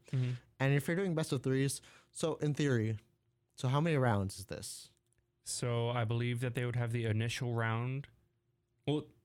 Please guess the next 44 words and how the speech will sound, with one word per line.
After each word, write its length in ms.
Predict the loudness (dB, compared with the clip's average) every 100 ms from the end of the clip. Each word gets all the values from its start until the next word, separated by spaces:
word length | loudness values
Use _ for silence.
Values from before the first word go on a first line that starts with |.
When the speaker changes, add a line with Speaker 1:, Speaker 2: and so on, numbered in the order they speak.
| _ _ -6
Speaker 1:
like 160 | -2 0
I 80 | -2
said 200 | -2 0
earlier, 220 | 2 2
they 120 | 2
would 100 | 0
have 120 | 0
a 60 | 0
play-in 460 | -2 -2 0 0
round 360 | 2 4 4 2
for 120 | 0
the 140 | 0 0
eight 120 | 0
and 140 | 2
nines. 600 | 2 2 2 2 0 -4 -12 _ _ _ _ -12 -4
Then 520 | 0 0 0 0 0
they 160 | 0 0
would 200 | 0 0
go 200 | 0 2
on 260 | 4 2 0
to 140 | -2
the 320 | 2 2 2 -2 -10
first 520 | -6 -2 -2 -2 -2
round, 440 | 0 2 0 -2
so 200 | -2 -2
to 80 | -2
speak, 520 | -4 -2 -2 -2 -6 -20 _ _ _ _
which 300 | -4 -4 0
would, 320 | 2 2 0
and 220 | 0 2 4
then 540 | 4 4 2 0 -2 -6 _ _ -8
probably, 840 | -2 0 -2 0 2 2 2 0 -2 -6
what, 300 | -2 -2 -2
since 220 | -4 -2
there 140 | 0 2
would 140 | 2
be 360 | 2 4 2 -2 -4
eight 240 | -4 -4
teams, 520 | -4 0 2 2 0
so 100 | -2 0
that 100 | 2
would 80 |
be 100 | 2 0
quarterfinals 800 | -2 -2 -2 0 2 0 -2